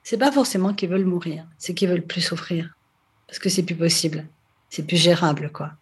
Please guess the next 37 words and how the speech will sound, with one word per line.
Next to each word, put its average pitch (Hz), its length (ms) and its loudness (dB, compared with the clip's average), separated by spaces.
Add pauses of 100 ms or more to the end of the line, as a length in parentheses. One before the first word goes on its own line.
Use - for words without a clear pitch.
(100)
Voilà. 151 300 -6 (500)
Et 180 100 4
donc, 240 420 6
euh, 160 1040 4
dans, 170 260 0
dans, 165 560 2
dans 160 160 -2
l'idée, 190 540 6
eh 175 80 4
ben, 165 180 -2
c'est 185 180 -6
que 170 120 -8
si - 200 -6
je - 140 -2
meurs, 202 180 4
ben, 160 120 2
je - 60 2
souffre - 300 -6
plus. 165 300 -6 (280)
Bon, 151 140 -2 (320)
ça, 175 120 2
c'est 175 140 2
même 156 200 4
pas 160 140 -4
sûr, 139 280 -6
hein. 190 160 -6 (220)
<laughs> - 640 2
Maintenant, 190 320 8
j'ai 180 160 8
compris 208 460 0
qu'il - 100 2
y 185 40 10
avait 175 140 8
peut-être 214 300 6
une 196 160 6
suite 202 300 0
aussi 226 440 4